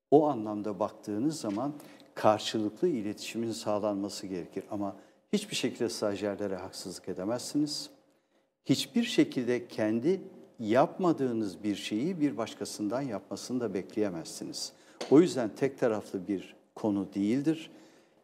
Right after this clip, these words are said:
Yararlı olması bizim elimizde olan bir konudur. Yararlı mıdır, değil midir diye bir soru sorarsanız yararlıdır. Eksiklik varsa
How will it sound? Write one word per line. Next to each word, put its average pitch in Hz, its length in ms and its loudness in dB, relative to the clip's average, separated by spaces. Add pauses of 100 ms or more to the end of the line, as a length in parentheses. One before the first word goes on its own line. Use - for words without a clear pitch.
Yararlı 117 580 6
olması 156 680 2 (120)
bizim 110 260 2
elimizde 104 440 4
olan 92 320 -4
bir 92 60 -8
konudur. 98 520 -4 (560)
Yararlı 127 520 8
mıdır, 147 340 0
değil 143 200 2
midir 131 320 0
diye 110 180 0
bir 101 60 -10
soru 104 280 -4
sorarsanız 117 800 -2 (200)
yararlıdır. 113 920 4 (520)
Eksiklik - 640 0
varsa 104 500 0